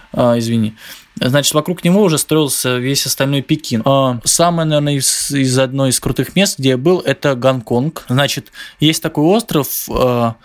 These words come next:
в Гонконге, он называется Лантау. Остров Лантау. Вот если поехать туда, там есть огромный бронзовый Будда. Он стоит на горе, и это потрясающее явление. То есть он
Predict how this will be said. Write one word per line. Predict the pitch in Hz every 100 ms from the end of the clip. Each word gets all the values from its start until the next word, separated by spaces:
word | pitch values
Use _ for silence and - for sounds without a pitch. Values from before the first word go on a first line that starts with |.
| -
в | - -
Гонконге, | 117 131 123 127 117 147
он |
называется | 160 131 143 131 127
Лантау. | 123 143 143 135 113 113 - - - - -
Остров | 147 143 143 -
Лантау. | 139 143 - 117 110 151
Вот | 143
если | 147 151 135
поехать | 147 147 139 -
туда, | 131 190
там | 226 147
есть | 139 -
огромный | 131 139 170 156
бронзовый | 131 147 139 131 127
Будда. | 131 165 117 - _ _ _ - _ _ _
Он | 123
стоит | - 127 120
на | 120
горе, | 117 123 175 190 _ -
и | 131 123 117 117 117
это | 120 117
потрясающее | 110 104 120 117 107 - - 202
явление. | 202 165 175 117 101
То |
есть | 113 - - - - - _
он | 139 131 117